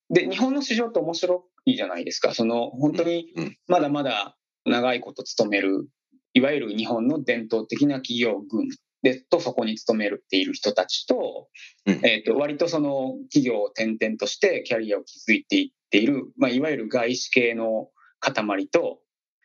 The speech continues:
Speaker 2: うん。
Speaker 1: 二つ大きくこう分かれますよね。
Speaker 2: うん。
Speaker 1: で、例えばその人を、じゃあ一緒に私なんかがこうチーム作って採用していくっていう立場から見たときに、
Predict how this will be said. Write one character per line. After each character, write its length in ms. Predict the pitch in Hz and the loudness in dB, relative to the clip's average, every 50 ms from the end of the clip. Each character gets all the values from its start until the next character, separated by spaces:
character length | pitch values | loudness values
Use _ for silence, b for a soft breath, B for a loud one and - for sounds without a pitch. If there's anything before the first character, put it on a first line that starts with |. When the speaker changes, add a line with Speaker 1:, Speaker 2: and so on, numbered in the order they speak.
| _ - | _ 0
Speaker 2:
う 60 | 180 | 2
ん。 20 | 165 | 2
Speaker 1:
二 160 | - 180 175 | 4 2 2
つ 120 | 175 - 170 | 0 -2 -2
大 80 | - - | -2 -2
き 140 | - - - | -2 -4 -6
く 160 | - 98 - | -8 -8 0
こ 280 | - - 101 95 - - | 0 0 0 0 -2 -8
う 340 | _ _ - - _ - | _ _ -20 -8 _ -2
分 60 | 107 110 | 0 0
か 100 | 127 117 | 0 0
れ 80 | 113 | 0
ま 120 | 120 117 - | -2 -4 -6
す 140 | - - | -6 -6
よ 60 | - - | -2 0
ね。 240 | 113 127 165 220 - _ _ _ _ _ _ _ _ _ | 2 0 0 -2 -6 _ _ _ _ _ _ _ _ _
Speaker 2:
う 60 | - 165 | 2 4
ん。 20 | |
Speaker 1:
で、 420 | 135 131 127 127 127 123 123 - - _ _ _ _ _ - - | 4 4 4 2 0 0 -2 -4 -6 _ _ _ _ _ 0 0
例 80 | 233 220 | 0 2
え 20 | |
ば 80 | 180 - | 2 -2
そ 140 | - 165 | -2 -2
の 80 | 143 143 | -2 -2
人 280 | 143 - - - 185 190 | -4 -2 0 0 0 2
を、 440 | 196 - 190 190 190 190 185 185 - - _ _ | 0 0 -2 0 0 -2 -2 -4 -8 -12 _ _
じ 100 | - 160 | 2 2
ゃ 20 | 160 | 2
あ 20 | |
一 160 | 143 139 - | 2 0 -2
緒 40 | 170 | -2
に 100 | 165 165 | -2 0
私 280 | 156 147 165 156 - 175 | 0 -2 -2 -4 -2 -2
な 80 | 165 | -2
ん 60 | 156 143 | -2 -2
か 80 | 123 | -2
が 80 | 107 101 | -4 -4
こ 100 | 95 95 | -4 -6
う 40 | 98 | -4
チ 160 | - - 131 | 0 2 2
ー 20 | 113 | 2
ム 140 | 101 98 | 0 -4
作 200 | - - - 104 | -8 -6 -6 -6
っ 20 | - | -4
て 100 | - 113 | -4 0
採 200 | - - 110 110 | 2 2 2 2
用 140 | 110 110 110 | 0 -2 -2
し 100 | - - | -2 0
て 100 | - 110 | 0 0
い 100 | 110 - | 0 0
く 120 | - 113 | -4 -4
っ 20 | |
て 180 | - - - - | -4 -2 -2 -2
い 40 | 95 | 0
う 40 | 95 | 0
立 240 | - 104 101 - 98 | 0 0 0 2 0
場 120 | 98 90 | 0 0
か 100 | - - | 0 -2
ら 100 | 87 92 | -4 -4
見 140 | 98 104 101 | -4 -6 -2
た 140 | - 95 87 | -2 -2 -2
と 100 | - 90 | -2 -8
き 160 | - - - | -4 0 2
に、 380 | - 123 127 117 202 - - | 2 2 2 0 -2 -4 -6